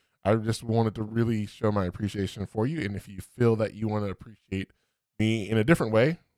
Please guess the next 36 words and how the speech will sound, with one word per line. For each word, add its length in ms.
there 160
are 60
your 160
options. 500
But 80
we 100
got 200
some 120
good 160
news, 300
okay? 220
This 180
is 80
the 80
good 200
news 240
article. 460
Um, 540
this 120
is 40
the 100
good 140
news 180
podcast, 760
and 140
we're 100
all, 220
we 160
always 300
find 360
a 40
good 240
news 180
article, 400
at 80
least 320